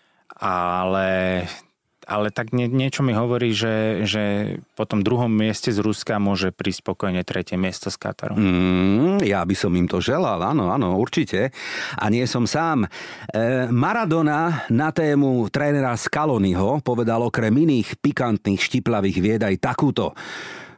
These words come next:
Speaker 2: „Scaloni je to fajn chlapík, ale ten nemôže podľa mňa riadiť ani svetelnú križovatku v Buenos Aires.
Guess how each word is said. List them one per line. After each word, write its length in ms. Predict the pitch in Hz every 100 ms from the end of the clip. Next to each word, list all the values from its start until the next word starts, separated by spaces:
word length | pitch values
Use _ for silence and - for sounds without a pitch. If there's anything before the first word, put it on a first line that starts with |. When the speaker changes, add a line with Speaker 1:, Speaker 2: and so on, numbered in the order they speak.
| -
Speaker 2:
„Scaloni 640 | - - 254 247 226 226
je 80 | 240
to 160 | -
fajn 320 | - 254 226 165
chlapík, 400 | 208 202 196 175
ale 240 | 170 156
ten 240 | 196 190
nemôže 480 | 147 226 202 175 147
podľa 320 | 165 160 151
mňa 80 | 120
riadiť 380 | 110 135 123 110
ani 160 | 117 113
svetelnú 560 | - 131 139 123 98
križovatku 640 | 87 117 110 110 95 - 92
v 80 | 78
Buenos 480 | 104 107 95 90
Aires. 560 | - 131 151 160 131 -